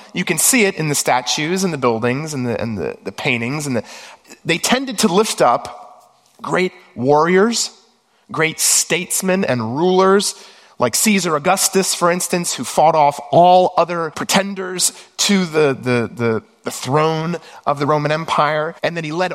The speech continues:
armies on every frontier, northwest, east, south, of the Roman Empire to subjugate vast sway, <laughs> swathes of people and, and, and territories. And then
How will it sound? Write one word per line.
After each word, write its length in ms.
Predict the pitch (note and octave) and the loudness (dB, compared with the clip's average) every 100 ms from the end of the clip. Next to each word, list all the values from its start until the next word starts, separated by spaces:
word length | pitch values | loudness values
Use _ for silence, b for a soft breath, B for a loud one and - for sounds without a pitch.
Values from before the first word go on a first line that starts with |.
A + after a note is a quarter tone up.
| - | 2
armies 640 | D#3 F3+ F#3+ F#3+ F#3+ F#3 - B | 4 4 0 -4 -2 -4 -4 B
on 140 | C#3 C3+ | -2 0
every 380 | G#3 A#3 G#3 A3+ | -2 0 2 2
frontier, 640 | G#3+ A3+ G#3+ G3+ G#3+ G3+ G3+ | 2 2 0 0 2 4 4
northwest, 600 | F#3+ G3+ - G3 G3 - | 4 2 4 2 2 -2
east, 220 | G3+ G3 | 0 2
south, 520 | - G3+ F3+ F#3+ - B B B - | 0 0 -2 -8 -12 B B B 0
of 200 | F3+ F#3 | 0 2
the 60 | F3+ | 2
Roman 300 | F3 F3 F3 | 2 0 -4
Empire 340 | - - E3 | -2 0 0
to 60 | C3+ | -2
subjugate 680 | - G3 F#3 C#3+ C3+ C3+ | -2 -2 -2 -4 -2 -2
vast 680 | B2+ C#3 F3+ G#3 G#3+ - - - B | -4 -2 -2 -2 0 -2 -2 -12 B
sway, 380 | - F3+ E3 F3+ | -4 0 2 0
<laughs> 220 | - G3+ | -2 -4
swathes 440 | - - G3 G3 F3 | -2 -2 0 0 -4
of 160 | D3+ | -4
people 440 | - F#3+ F3 E3+ D3 | -2 0 2 2 4
and, 260 | D3 C#3+ | 0 0
and, 180 | C#3 C3 | -2 0
and 160 | C3+ C3 | -2 -2
territories. 800 | F3 G3 F#3+ E3 C3 B2+ D#3+ - B B B B | 0 0 -2 0 2 2 0 -6 B B B B
And 160 | - F#3 | -4 -2
then 380 | A#3 A3+ G3 | 0 -2 -2